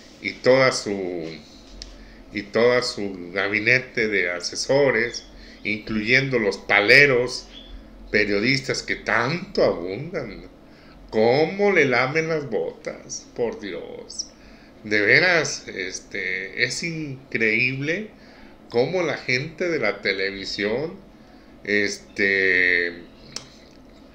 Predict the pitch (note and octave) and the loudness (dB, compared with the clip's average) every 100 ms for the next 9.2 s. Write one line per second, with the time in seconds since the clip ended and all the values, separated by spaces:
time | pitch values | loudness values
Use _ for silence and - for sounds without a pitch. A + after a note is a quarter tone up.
0 | - - - - B2 C#3 C#3+ D3+ C3 G#2 | -20 -20 -10 -6 -4 -4 0 2 2 0
1 | F2+ F2 - - - - A2+ B2+ A#2+ G#2+ | -4 -8 -6 -2 0 2 4 4 2 0
2 | G2+ G2 F#2+ F#2+ F#2+ F#2+ A#2 B2+ A2+ G#2 | -2 -4 -4 0 4 6 6 4 0 -4
3 | G2+ F#2+ F#2 F2+ F#2 F2+ F#2+ B2+ B2 A#2 | -10 -4 0 0 -2 -4 -4 -4 -6 -6
4 | G2+ - - - - - - - - A2 | -6 -14 -18 -20 -20 -20 -20 -20 -4 0
5 | A2 A2 G#2+ G#2+ G#2 G#2 G#2+ F#3+ D#3+ - | 2 2 2 2 2 0 0 2 2 0
6 | - - - - - - - - B2+ F3+ | -16 -20 -20 -20 -20 -20 -20 -16 2 6
7 | G3 G3 G3+ F#3 E3+ E3 D3+ E3 G#3+ B3 | 6 6 4 2 0 0 0 0 -2 -6
8 | - - A2+ - A2 - E3 F3 - G#3 | -12 -4 -4 -4 -8 2 2 2 -4 -4
9 | A3 | -4